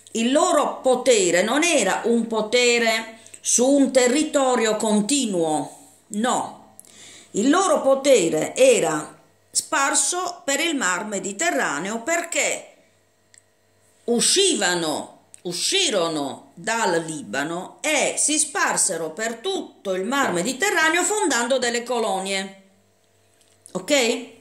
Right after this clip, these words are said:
Questa è la caratteristica del popolo fenicio. Andate a, a rivederlo sul libro di storia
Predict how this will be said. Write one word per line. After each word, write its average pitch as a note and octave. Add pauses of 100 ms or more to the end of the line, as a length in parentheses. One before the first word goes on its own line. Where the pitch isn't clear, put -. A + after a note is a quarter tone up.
(640)
Questa C#4+
è B3+
la A3
caratteristica C#4+
del C#4+
popolo G3+
fenicio. E3+
Andate A#3+
a, F3 (480)
a -
rivederlo G3+
sul C#4
libro E3+
di F#3+
storia D#3